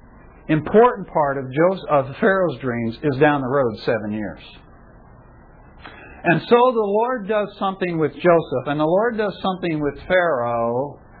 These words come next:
in view of the fact that, that the fulfillment of the dream, or the important part of their dream, is off in the distant future. And what he does is he repeats the dream. In other words, the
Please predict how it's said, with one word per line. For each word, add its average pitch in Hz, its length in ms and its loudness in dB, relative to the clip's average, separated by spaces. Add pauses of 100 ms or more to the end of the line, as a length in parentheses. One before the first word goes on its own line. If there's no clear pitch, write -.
(340)
in 151 220 0
view 214 260 4
of 226 60 -8
the 214 160 -8
fact 147 600 -2
that, 151 180 2 (300)
that 156 180 2
the 170 160 0
fulfillment 180 720 2
of 135 60 -10
the 139 80 -6
dream, 131 320 -2
or 139 100 0
the 147 80 0
important 208 560 2
part 156 220 2
of 127 80 -8
their 123 180 -6
dream, 127 560 -2 (560)
is 151 260 6 (960)
off 196 320 4
in 196 80 -10
the 185 60 -8
distant 175 500 -6
future. 160 520 -6 (800)
And 143 160 2
what 170 160 4
he 165 60 0
does 170 360 0
is 143 100 -14
he 151 80 0
repeats 135 560 -2
the 131 80 -2
dream. 135 340 -2 (1400)
In 160 140 2
other 226 260 6
words, 160 260 -4
the 160 120 -8